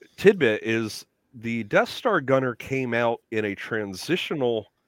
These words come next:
uh, period for the card backs. The original Power of the Force two card backs, uh, had an orange stripe, and then they, uh, switched over to a green stripe. And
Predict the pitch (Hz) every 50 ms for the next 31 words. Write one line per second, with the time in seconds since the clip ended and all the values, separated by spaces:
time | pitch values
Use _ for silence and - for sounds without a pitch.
0 | _ _ _ _ _ _ _ _ _ _ - 95 101 98 98 95 90 - - -
1 | 135 127 127 123 120 113 101 - - - 107 98 101 - - - - 170 202 202
2 | 165 127 107 90 80 78 82 - - - - - 104 101 101 107 120 123 113 -
3 | 120 117 117 113 113 110 - _ _ _ _ - 107 110 107 101 95 - 110 98
4 | - - - - 196 190 - - 131 120 110 113 110 110 107 107 - - - -
5 | _ _ _ _ _ _ _ _ _ _ _ - 98 95 92 90 85 120 117 107
6 | 98 95 - - 117 120 143 170 185 175 160 - - - - - 113 98 92 95
7 | 107 - - _ _ _ 101 101 101 101 107 107 110 107 107 101 107 104 101 98
8 | 98 98 98 98 95 - _ _ _ _ _ _ _ _ _ 101 95 95 90 87
9 | - - - 135 123 - - - 123 120 113 113 104 - 117 110 98 101 107 107
10 | 107 123 143 170 180 180 175 - - - - 101 90 85 85 - - _ _ _
11 | _ _ _ _ _ _ _ - - 110 113 113 113 110 110 110 110 113